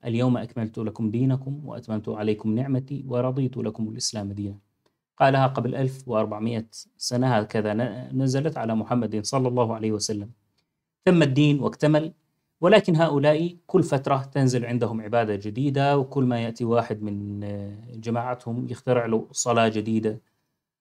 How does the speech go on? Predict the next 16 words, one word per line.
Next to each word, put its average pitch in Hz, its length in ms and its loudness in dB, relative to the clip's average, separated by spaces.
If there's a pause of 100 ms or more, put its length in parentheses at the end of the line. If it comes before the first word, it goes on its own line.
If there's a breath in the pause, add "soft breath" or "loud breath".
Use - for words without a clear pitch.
(1300)
ينشرها 180 380 8
في 131 100 -4
السوق 160 520 2 (360 loud breath)
ويكون 160 520 6
لها 113 360 2
زبائن. 107 460 -6 (1400 soft breath)
هذا 214 340 8
دكتور 190 400 4
في 190 120 -2
الأزهر 113 380 -2 (920)
أشعري، 110 400 -2 (1040)
دكتور 147 560 0
أشعري 104 340 -10 (460)
في 113 60 -8
الأزهر، 113 460 0 (480)
دكتور. 113 520 -2